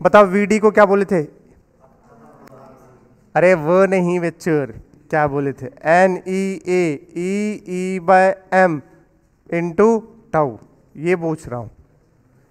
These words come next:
E, E by M into tau। अब जरा इसको देखना ध्यान से,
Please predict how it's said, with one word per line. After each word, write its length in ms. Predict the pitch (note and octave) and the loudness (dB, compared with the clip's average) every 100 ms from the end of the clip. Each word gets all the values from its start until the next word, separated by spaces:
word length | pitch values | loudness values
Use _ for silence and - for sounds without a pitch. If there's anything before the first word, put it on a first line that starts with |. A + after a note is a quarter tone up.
| _ _ - | _ _ -12
E, 160 | F3 G3+ G3 | -4 -4 -2
E 120 | G3 | -2
by 140 | F#3+ G3+ | 4 6
M 120 | F#3+ | 6
into 280 | F#3+ F#3+ G#3+ B3 A#3 - - | 2 2 4 4 0 -18 -10
tau। 120 | C3+ - _ _ _ | -10 -10 _ _ _
अब 100 | F3 | -2
जरा 140 | E3 G3+ | 2 0
इसको 200 | - G3+ | 2 -2
देखना 280 | F#3 F#3 G3 | -2 0 0
ध्यान 180 | F3 E3 | 0 -2
से, 160 | - | -6